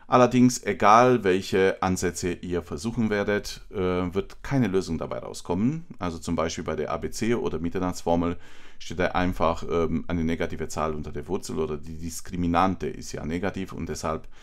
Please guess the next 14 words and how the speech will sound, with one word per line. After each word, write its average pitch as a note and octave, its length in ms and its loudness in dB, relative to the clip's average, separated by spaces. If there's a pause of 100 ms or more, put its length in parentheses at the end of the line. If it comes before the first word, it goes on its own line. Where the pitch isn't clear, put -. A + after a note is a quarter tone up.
(240)
gibt's - 260 -8
hier E2 200 0
keine D2+ 300 -4
Lösungen. F3+ 640 0 (220)
Und - 140 -4
wenn D#2+ 100 -2
es D#2+ 140 -4
keine D#2+ 220 0
Lösungen A2+ 420 0
gibt, - 380 -12 (280)
gibt - 240 -14
es - 240 -6
auch D2+ 360 -4
keine D#2 560 -4